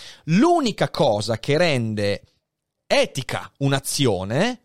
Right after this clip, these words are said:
arrivando proprio a, alle conclusioni finali che neanche Darwin aveva aperto, ma che ovviamente tanti pensatori hanno cercato di, di, eh, di utilizzare e su cui hanno riflettuto, è la seguente, che quello che sei tu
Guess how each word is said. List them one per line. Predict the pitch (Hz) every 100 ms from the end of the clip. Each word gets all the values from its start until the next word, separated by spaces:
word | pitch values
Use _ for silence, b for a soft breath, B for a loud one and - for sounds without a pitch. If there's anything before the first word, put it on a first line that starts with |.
| -
arrivando | 131 135 196 170
proprio | 156 185 220 156 b b b _
a, | 156 165 -
alle | 165 175 175
conclusioni | 196 185 180 160 240 208
finali | 175 196 190 139
che | -
neanche | 135 180 269 170
Darwin | 156 226 143 131 120 117
aveva | 117 123
aperto, | 120 120 120 107 110
ma | 98
che | - -
ovviamente | 113 123 135
tanti | 117 117 120
pensatori | 120 123 156 131
hanno | 113 123 120
cercato | 113 110 - 135 117
di, | 113 110
di, | 107 107 104 B B
eh, | - 104 101 107
di |
utilizzare | 131 131 127 120 156 131 110
e | 113
su | -
cui | - 127
hanno | 117
riflettuto, | 139 214 220 147 139 240 247 B B
è | -
la | 220
seguente, | - 214 139 104 104 110
che | - 240 139 b b b
quello | - 330 302
che | - 180
sei | - 165 117 113 117
tu | 120 107 170